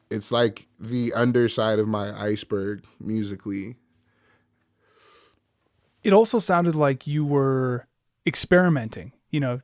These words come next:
Speaker 2: trying to find your lane.
Speaker 1: Hundred percent. Um, I was learning how to, like,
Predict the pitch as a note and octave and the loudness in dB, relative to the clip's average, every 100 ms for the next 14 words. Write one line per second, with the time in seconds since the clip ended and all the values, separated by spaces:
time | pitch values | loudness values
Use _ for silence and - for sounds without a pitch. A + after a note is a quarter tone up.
0 | - - F3 E3 D3+ D#3+ D3 C3+ B2+ B2+ | -12 -2 2 2 2 2 2 -2 -4 -6
1 | A#2 A2 - _ _ _ _ _ _ - | -8 -10 -16 _ _ _ _ _ _ -8
2 | B2 D#3 C#3+ B2+ C3+ F3 A2 - _ _ | -6 -4 -4 -4 -4 -4 -4 -10 _ _
3 | - A#2 A2 A2 A2 G#2+ G#2+ A#2 _ _ | -6 -2 0 -2 -4 -6 -8 -12 _ _
4 | _ _ _ _ _ _ _ _ _ _ | _ _ _ _ _ _ _ _ _ _
5 | _ _ _ _ _ _ _ _ - A#2+ | _ _ _ _ _ _ _ _ -8 -2
6 | B2+ C3 C3 B2+ B2+ B2 A#2+ A2+ - _ | 2 4 2 2 0 0 -4 -8 -14 _
7 | _ _ _ _ _ _ _ _ A#2+ A2+ | _ _ _ _ _ _ _ _ -4 -2
8 | B2 C3 C3 B2+ B2+ B2 A#2+ A#2 A2+ A#2 | 0 0 0 0 2 2 4 2 2 -2
9 | - - A#2+ A#2 G#2 - | -6 -4 0 0 -2 -12